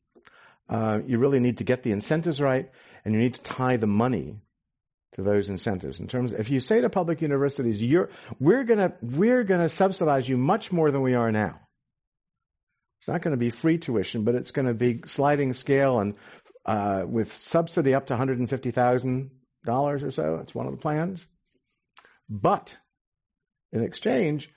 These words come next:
you've gotta use some of these evidence-based practices to boost graduation rates. All of a sudden, you're gonna find a change in behavior on the part of those administrators. It's gonna take that.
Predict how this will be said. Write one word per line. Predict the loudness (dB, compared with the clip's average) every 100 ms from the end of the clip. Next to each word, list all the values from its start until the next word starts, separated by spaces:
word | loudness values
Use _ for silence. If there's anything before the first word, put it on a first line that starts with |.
| _ -2
you've | 2 4 4
gotta | 2 2
use | 2 4 4 2
some | 2 4
of | 4
these | 4 4 2 -2 -16 -20 _ _
evidence-based | 0 2 0 -2 0 0 0 -2
practices | -2 -2 -4 -8 -10 -12 -16 -20 _ _ _ _ _ _ -6
to | 0
boost | 2 2
graduation | 0 0 2 0 0 -4
rates. | -8 -10 -14 -20 -20 _ _ _ _ -4
All | -2
of | -2
a | 0
sudden, | 0 0
you're | 0
gonna | -2 -4
find | -4 -2 -4
a |
change | -4 -2 -2 -2
in | -4 -6
behavior | -6 -2 -2 -2
on | -8
the | -10
part | -10 -8 -8
of |
those | -8 -10 -10
administrators. | -12 -12 -12 -10
It's | -6
gonna | -4 -2
take | -2 0
that. | -2 -4 -8